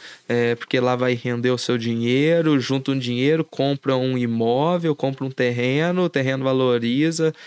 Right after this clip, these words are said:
você vende o terreno, compra uma casa, faz casa de aluguel, e a, e eu, pô, você pega uma galera, pô, tenho dez, vinte casas de aluguéis aí, entendeu?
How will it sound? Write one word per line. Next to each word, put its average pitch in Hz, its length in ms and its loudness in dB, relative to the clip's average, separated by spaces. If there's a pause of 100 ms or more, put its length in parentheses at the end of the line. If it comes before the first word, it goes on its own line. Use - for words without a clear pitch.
(120)
você - 160 -2
vende 131 240 -2
o - 20 -12
terreno, 131 560 0
compra 143 240 -2
uma 135 200 0
casa, 156 440 -2
faz 143 240 -2
casa 139 280 -2
de 131 80 -2
aluguel, 131 760 0 (500)
e 123 200 0
a, 135 420 0
e 135 140 0
eu, 147 240 0 (160)
pô, 156 160 2
você - 320 -4
pega 160 360 0
uma 127 160 -2
galera, 127 760 -2 (340)
pô, 185 220 0
tenho 165 260 -2
dez, 127 500 -2
vinte 151 380 -4
casas 139 380 -2
de 123 80 -2
aluguéis 127 680 -2
aí, 120 380 -2 (680)
entendeu? 127 440 -2